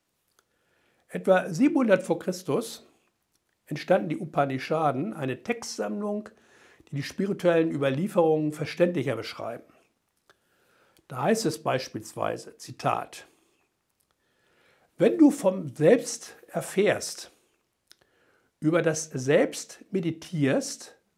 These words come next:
und schließlich das Selbst realisierst, lernst du alles im Leben verstehen.“ Und weiter, „Der Mensch hat zwei Bewusstseinszustände, einen in dieser Welt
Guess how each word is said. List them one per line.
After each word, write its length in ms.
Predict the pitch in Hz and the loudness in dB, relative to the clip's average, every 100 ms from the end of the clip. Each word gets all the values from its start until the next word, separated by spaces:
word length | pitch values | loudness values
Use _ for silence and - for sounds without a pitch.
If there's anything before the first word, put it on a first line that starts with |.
| _ | _
und 180 | - 147 | -4 -4
schließlich 640 | - 240 254 143 160 - - _ _ | -2 -4 -4 -4 -4 -6 -18 _ _
das 260 | - - - | -6 -6 2
Selbst 420 | 160 233 - - - | 4 4 2 -12 -14
realisierst, 1080 | 127 165 226 120 117 113 117 202 233 - - _ _ _ _ _ _ _ _ | -2 2 4 2 -4 -8 -4 -4 -6 -12 -20 _ _ _ _ _ _ _ _
lernst 300 | 160 180 - | -2 -2 0
du 120 | - | -2
alles 360 | - 160 233 240 | 4 4 4 0
im 200 | - 180 | -4 -6
Leben 280 | 131 135 180 | -4 -6 -6
verstehen.“ 580 | 202 - - 135 - - _ _ _ _ _ _ _ _ _ | -8 -6 -2 -4 -4 -14 _ _ _ _ _ _ _ _ _
Und 120 | 123 | -10
weiter, 440 | 120 139 156 254 - - _ _ _ _ _ _ - | -2 -2 0 -2 -2 -12 _ _ _ _ _ _ -4
„Der 140 | 135 | -2
Mensch 280 | 165 269 - | 0 -2 -2
hat 200 | 185 - | -4 -4
zwei 400 | - 165 160 294 | -8 2 4 4
Bewusstseinszustände, 1160 | 247 208 220 - 135 107 - - - - - - _ _ _ _ _ _ _ | 2 0 0 0 0 0 -6 -8 -8 -10 -10 -16 _ _ _ _ _ _ _
einen 400 | - 156 185 135 | -4 0 0 0
in 180 | 135 117 | -4 -8
dieser 360 | - 135 190 208 | -4 -2 0 2
Welt 400 | 269 320 - | 0 -2 -6